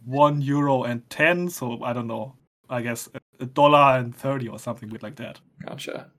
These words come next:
Speaker 1: So that's not a lot. I mean, it's a very, was already a very old set at that point. So I asked them if they have a whole display still. And they went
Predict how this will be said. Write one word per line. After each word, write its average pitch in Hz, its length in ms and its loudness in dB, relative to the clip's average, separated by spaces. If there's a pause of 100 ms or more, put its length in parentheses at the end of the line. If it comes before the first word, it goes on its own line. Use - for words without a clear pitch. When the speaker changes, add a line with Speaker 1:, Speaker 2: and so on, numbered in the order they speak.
(180)
Speaker 1:
So 151 140 -4
that's 170 180 -2
not 220 140 6
a 185 40 4
lot. 139 320 4
I 160 40 -8
mean, 220 160 4
it's 226 100 0
a 147 60 -4
very, 180 200 8
was 151 220 -2
already 185 320 4
a 156 60 4
very 156 200 2
old 139 200 0
set 165 180 0
at 143 100 -2
that 131 200 0
point. 170 360 0 (360)
So 170 240 2
I 156 140 4 (160)
asked - 180 2
them 160 240 0
if 147 120 -10
they 147 120 0
have 151 180 2
a 151 100 4
whole 156 520 2 (260)
display 175 400 4
still. 117 400 -6 (340)
And 143 320 4 (260)
they 143 140 0
went 151 480 0